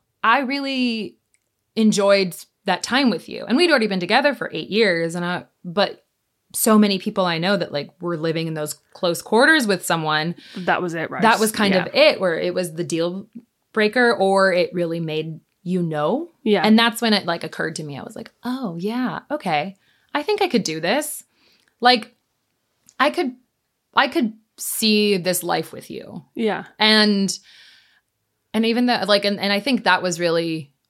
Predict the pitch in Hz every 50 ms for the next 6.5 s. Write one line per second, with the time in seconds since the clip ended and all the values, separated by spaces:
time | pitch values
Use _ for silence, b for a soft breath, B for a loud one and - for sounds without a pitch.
0 | _ - 190 180 180 - - - 214 214 214 - 214 196 190 180 170 - 160 147
1 | 147 - - - - - - - _ _ - 185 185 180 - - 190 175 165 160
2 | 170 160 156 147 156 156 165 165 180 196 - - 381 381 349 330 330 330 339 359
3 | 320 - 349 254 208 180 170 175 202 269 269 - - - 359 381 392 415 403 -
4 | _ _ _ _ _ _ _ _ _ - 240 269 254 302 285 269 254 220 202 170
5 | 165 - 180 - - - - - 220 180 - - 247 240 240 - - 294 285 -
6 | - 285 - - - - - - 403